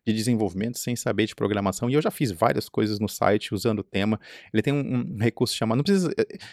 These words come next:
não precisa entender o que é, mas ele tem um recurso chamado Microhook, que são pequenos, é, blocos de coisas que você pode colocar. Por exemplo, existe um Microhook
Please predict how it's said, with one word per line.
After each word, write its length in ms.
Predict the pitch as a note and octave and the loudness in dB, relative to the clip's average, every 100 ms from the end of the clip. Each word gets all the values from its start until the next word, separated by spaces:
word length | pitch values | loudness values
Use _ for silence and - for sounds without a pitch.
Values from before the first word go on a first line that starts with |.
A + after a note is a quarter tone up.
| - - | -20 -12
não 160 | - C3+ | -6 -2
precisa 300 | D#3+ E3 F3 | 0 2 4
entender 560 | F#3 B2+ G#2+ A2+ G2+ - | 6 6 6 6 4 0
o 100 | A#2+ | -4
que 160 | - | 0
é, 80 | G#2+ | 2
mas 160 | F#2 A2 | 4 4
ele 140 | A#2+ | 4
tem 120 | - | 4
um 60 | C#3+ | 4
recurso 380 | D3 C#3 C3 - | 4 4 0 2
chamado 280 | A#2+ G#2 G2 | 4 4 4
Microhook, 880 | G#2 A2+ G#2 - - A#2 - - - _ _ _ _ - | 2 2 0 0 2 2 2 -10 -20 _ _ _ _ 0
que 120 | A#2 | 0
são 320 | - C3 B2 | 0 -2 -2
pequenos, 800 | B2+ C3+ D#3+ E3+ B2 - - - _ - | -2 -2 0 0 0 -4 -4 -6 _ -2
é, 300 | A#2 G#2+ G2+ | 2 4 2
blocos 1000 | F2 F2 G#2 A2 - - G#2 - - - - | 0 2 4 4 2 -4 -4 -6 -10 -16 -16
de 80 | - | -10
coisas 460 | - A2+ A#2 G#2 | 0 2 2 0
que 100 | - | -4
você 180 | G#2+ - | -6 -4
pode 240 | - G#2 | -2 -4
colocar. 320 | - A#2+ - G#2+ | 0 0 2 0
Por 380 | _ - A#2+ | _ 6 8
exemplo, 460 | A#2 G#2+ G#2+ A2 B2 | 8 4 -2 -2 -2
existe 360 | G#2 C#3+ - C3+ | -2 -4 -6 -4
um 80 | |
Microhook 720 | A2+ G#2 - A#2+ G#2+ C3+ C3+ | -2 -2 -2 0 4 4 2